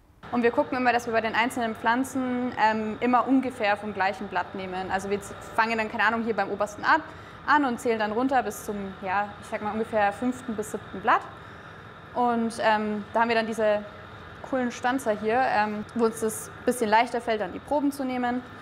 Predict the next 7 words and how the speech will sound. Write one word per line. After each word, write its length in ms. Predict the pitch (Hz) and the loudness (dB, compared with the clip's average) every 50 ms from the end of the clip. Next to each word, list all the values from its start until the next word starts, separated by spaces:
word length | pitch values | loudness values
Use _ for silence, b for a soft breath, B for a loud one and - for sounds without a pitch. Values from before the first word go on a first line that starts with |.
| B B B B B B B B B - | B B B B B B B B B -2
Und 560 | 226 226 226 233 233 233 233 233 233 233 240 240 B B B B B B B B B B B B B - - - - - - - B B B B B B B B - - - - - - - | 0 2 2 4 4 4 2 2 2 0 -2 -2 B B B B B B B B B B B B B -16 -16 -16 -16 -16 -16 -16 B B B B B B B B -14 -14 -14 -12 -12 -10 -8
nehmen 220 | 226 220 220 214 214 | -4 -4 -2 -2 -2
wir 80 | 208 | -2
mal 380 | 208 208 202 202 202 196 190 170 - - - - - - | 0 0 2 2 2 2 0 -2 -4 -8 -12 -12 -10 -10
das 160 | - - - | -10 -10 -4
Blatt 240 | - - 294 330 - - | 0 2 2 2 0 -2
hier. 200 | - 302 311 | 0 0 0